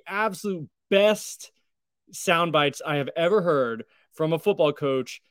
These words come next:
talking about the importance of the run game, because I was just thinking about this, you know, last week with one of my friends, and I was talking, and, you know, we were making fun of establishing the run and all this, because that's what we like to <laughs> do, of course. But,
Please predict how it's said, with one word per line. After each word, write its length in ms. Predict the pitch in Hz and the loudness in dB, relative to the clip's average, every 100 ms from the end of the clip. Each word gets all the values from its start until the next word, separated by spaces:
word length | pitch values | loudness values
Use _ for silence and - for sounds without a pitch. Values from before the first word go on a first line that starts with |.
| _ | _
talking 240 | 165 175 180 | 0 2 4
about 260 | 170 160 | 2 2
the 60 | 165 | -2
importance 320 | 139 170 151 | -2 -2 -2
of 80 | 156 | -4
the 80 | 147 | -4
run 160 | 147 | -2
game, 180 | 139 143 | 0 -2
because 260 | 131 185 190 | 0 0 0
I 40 | |
was 120 | 202 | -2
just 240 | 320 277 - | -4 -8 -2
thinking 280 | 226 220 | -2 0
about 260 | 185 170 151 | 0 2 2
this, 260 | 160 - - _ _ _ _ _ _ _ - | -2 -4 -12 _ _ _ _ _ _ _ -10
you 80 | 160 | -4
know, 80 | 151 | 2
last 300 | 160 165 151 | 2 2 0
week 260 | 180 170 _ _ - | -2 -2 _ _ -2
with 240 | 156 147 | -2 0
one 180 | 139 156 | -2 -2
of 60 | 147 | -2
my 140 | 147 | -2
friends, 320 | 143 285 180 | 2 2 2
and 100 | 156 | 0
I 60 | 165 | 0
was 100 | 165 | 0
talking, 460 | 247 277 240 220 | 0 2 2 0
and, 120 | 196 185 | 0 0
you 80 | |
know, 100 | 196 | 0
we 80 | 202 | 2
were 40 | 214 | 2
making 300 | 180 185 156 | 0 -2 -2
fun 200 | 156 156 | -2 -2
of 80 | |
establishing 680 | 139 - 143 143 147 165 147 | -6 -4 -2 -2 -4 -6 -6
the 80 | 143 | -2
run 240 | 135 135 | -2 -2
and 80 | 139 | -2
all 160 | 139 131 | -2 0
this, 260 | 131 135 | -2 -4
because 300 | - 151 156 | -10 -6 -4
that's 240 | 147 156 180 | -2 -4 -4
what 120 | 170 | -4
we 120 | 160 | -2
like 240 | 143 139 - | -2 -2 -4
to 120 | 110 | -10
<laughs> 80 | 143 | 2
do, 200 | 190 151 | 4 4
of 100 | 147 | 0
course. 300 | 151 143 - | 0 0 0
But, 240 | 170 | 0